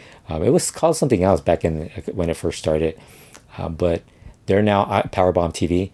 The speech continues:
Um, now it's I W T V. Um, it's pretty much, um, Lucha Memes finally making their way on there.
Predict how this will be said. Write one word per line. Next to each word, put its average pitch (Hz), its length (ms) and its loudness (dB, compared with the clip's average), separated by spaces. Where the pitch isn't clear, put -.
Um, 80 380 -4
now 90 140 4
it's 87 140 2
I 87 120 4
W 85 240 0
T 90 200 -2
V. 98 220 0
Um, 90 220 -2
it's - 540 -4
pretty 110 260 2
much, 104 340 0
um, 82 520 0
Lucha 107 300 2
Memes 104 260 4
finally 98 380 2
making 95 320 0
their 90 120 4
way 87 220 4
on 95 140 2
there. 95 240 2